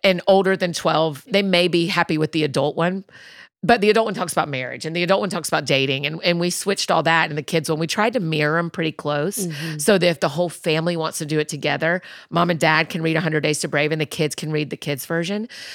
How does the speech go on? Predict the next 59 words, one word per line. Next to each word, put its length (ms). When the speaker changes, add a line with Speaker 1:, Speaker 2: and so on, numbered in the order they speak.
Speaker 1:
But 240
one 120
of 60
the 60
things 180
we 60
talk 200
about 100
in 60
the 60
kids' 220
version, 240
we 60
don't 140
talk 200
about 160
in 60
the 80
adult 220
version, 280
is 220
courage 460
to 200
say 280
when 160
something's 360
happened. 460
Speaker 2:
Mm. 220
Speaker 1:
And 240
courage 460
to 140
Speaker 2:
Oh, 20
good. 140
Speaker 1:
find 500
safe 320
adults. 580
Speaker 2:
Yes. 400
Speaker 1:
And 160
courage 420
to 120
say 340
when 160
someone 300
has 180
not 200
been 120
a 80
safe 260
adult. 400
Speaker 2:
Mm. 460
Speaker 1:
And 240
just 200
some 180
of 40
these 160
things 280
Speaker 2:
Jamie, 60
Speaker 1:
that, 120
like, 180